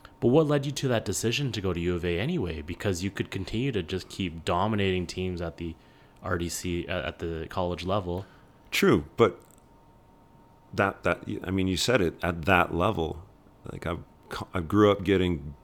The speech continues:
Speaker 2: beat constantly and
Speaker 1: Mm-hmm.
Speaker 2: wanting to compete at a higher level.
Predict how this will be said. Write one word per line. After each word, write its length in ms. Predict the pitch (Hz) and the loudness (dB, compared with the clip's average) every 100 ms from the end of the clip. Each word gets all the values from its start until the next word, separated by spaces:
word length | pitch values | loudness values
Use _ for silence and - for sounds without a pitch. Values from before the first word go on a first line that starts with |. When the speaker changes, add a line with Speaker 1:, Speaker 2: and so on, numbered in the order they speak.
| - | -6
Speaker 2:
beat 420 | - 110 90 - - | 2 4 2 -6 -6
constantly 800 | - 101 104 - 80 78 76 80 - - | 2 4 4 0 -4 -6 -8 -10 -16 -16
and 120 | 92 87 | -6 -2
Speaker 1:
Mm-hmm. 80 | 87 | 2
Speaker 2:
wanting 280 | 95 98 90 | 4 4 2
to 140 | 90 | -2
compete 580 | - 80 - 104 85 - - - | -4 -6 -4 -4 -4 -8 -14 -6
at 100 | 82 | -4
a 40 | |
higher 300 | 78 95 82 | 0 0 2
level. 400 | 82 87 80 - | 2 0 -2 -10